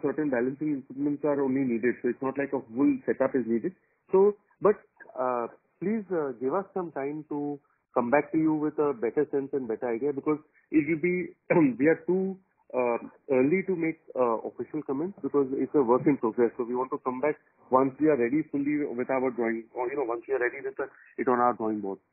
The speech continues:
But, uh, definitely we know for a fact that certain balancing equipments will help us regain this, uh, lost thing, and hence we are not worried about, uh, growth prospects for the next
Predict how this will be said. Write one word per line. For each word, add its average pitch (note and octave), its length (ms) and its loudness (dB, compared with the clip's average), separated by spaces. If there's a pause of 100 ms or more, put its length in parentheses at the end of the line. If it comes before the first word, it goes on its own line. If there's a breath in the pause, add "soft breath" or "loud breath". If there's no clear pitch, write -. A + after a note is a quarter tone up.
(160)
But, D#3 120 4 (520)
uh, A2+ 220 0
definitely F3+ 480 0
we F3+ 160 0
know D#3 340 0
for D3+ 120 -4
a C#3+ 60 -6
fact C#3 260 -4
that D3 140 -2 (100)
certain D#3 420 -2 (240)
balancing D3+ 500 4
equipments E3+ 480 -2
will - 160 2
help C4+ 220 0
us - 140 4 (340 soft breath)
regain C3 580 4
this, D3+ 140 2 (100)
uh, B2 140 2
lost B2 260 0
thing, G#3 240 0
and E3+ 200 0 (300 soft breath)
hence G3 220 4 (120)
we D#3+ 100 0
are E3 60 0
not D#3+ 200 -2
worried B2+ 260 -4
about, D#3 280 -4 (420)
uh, G#2+ 280 -2 (200)
growth D#3 320 2
prospects D3+ 400 -6
for D3 120 -4
the C#3+ 100 0
next C3 240 -4